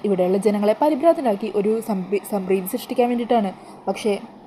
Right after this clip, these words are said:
ആഞ്ഞൊന്ന് നിലത്തേക്ക് എറിഞ്ഞാലുണ്ടല്ലോ, ആ ഭാഗം നിന്ന് കത്തും. ഇതാരുടെയെങ്കിലും മുഖത്തേക്ക് എറിഞ്ഞാൽ അവരുടെ മുഖവും കത്തിപ്പോവും." ഈ സമയം മധുശ്രീ പറയണേ, "അതെ, നിങ്ങൾ തടയേണ്ടത് വേറൊരു സാധാരണക്കാരനെയൊന്നുമല്ല,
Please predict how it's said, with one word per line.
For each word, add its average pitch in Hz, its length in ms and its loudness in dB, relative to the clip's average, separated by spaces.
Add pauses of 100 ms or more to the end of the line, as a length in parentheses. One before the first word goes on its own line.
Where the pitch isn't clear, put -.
(280)
ആഞ്ഞൊന്ന് 220 460 2
നിലത്തേക്ക് 233 340 2
എറിഞ്ഞാലുണ്ടല്ലോ, 233 640 2 (120)
ആ 320 120 0
ഭാഗം 202 400 0
നിന്ന് 208 220 2
കത്തും. 208 280 0 (600)
ഇതാരുടെയെങ്കിലും 214 560 2
മുഖത്തേക്ക് 320 360 0
എറിഞ്ഞാൽ 202 240 2 (100)
അവരുടെ 208 280 -2 (840)
മുഖവും 220 420 2
കത്തിപ്പോവും." 226 480 2 (840)
ഈ 208 100 0
സമയം 202 300 -2
മധുശ്രീ 196 340 -2
പറയണേ, 202 400 0 (300)
"അതെ, 202 240 2
നിങ്ങൾ 190 240 2
തടയേണ്ടത് 202 480 0
വേറൊരു 349 320 0
സാധാരണക്കാരനെയൊന്നുമല്ല, 226 1160 0